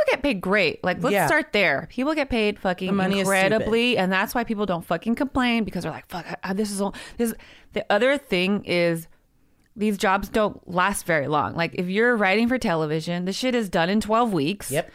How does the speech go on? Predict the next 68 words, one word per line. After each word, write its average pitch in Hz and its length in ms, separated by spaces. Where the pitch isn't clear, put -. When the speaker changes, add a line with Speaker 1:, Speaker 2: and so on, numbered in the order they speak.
Speaker 1:
They've 196 200
written 175 380
it, 269 200
they've 214 160
shot 170 360
it, 160 280
and 175 200
then 175 180
Speaker 2:
Mm-hmm. 175 80
Speaker 1:
hopefully 185 300
it 156 60
comes 156 260
out, 147 280
Speaker 2:
Yeah, 160 60
Speaker 1:
right? 170 260
Speaker 2:
sorry, 127 140
I 117 40
hit 127 100
that. - 100
Speaker 1:
And 208 100
it's 226 100
like, 214 200
twelve 381 260
weeks. 392 380
I 302 80
don't 466 220
know 294 40
where 294 120
the 302 100
fuck 254 360
they 233 100
come 214 180
up 180 100
with 196 120
that 180 160
number, 202 460
Speaker 2:
Mm-hmm. 180 240
Speaker 1:
but, 214 120
like, 196 280
bro, 220 320
do 240 100
sixteen 247 400
weeks 208 220
and 185 240
cut 190 120
everybody's 165 360
hours. 147 260
I 240 180
remember 285 520
my 170 140
friend 170 440
Michael 180 340
Lawrence, 156 420
who 170 80
was 165 100
a 165 60
great 170 240
comedian. 170 340
He 165 80
used 160 180
to 165 60
do - 20
the 156 80
roast 156 220
battles. 160 280
He's 165 120
so 208 240
funny. 143 380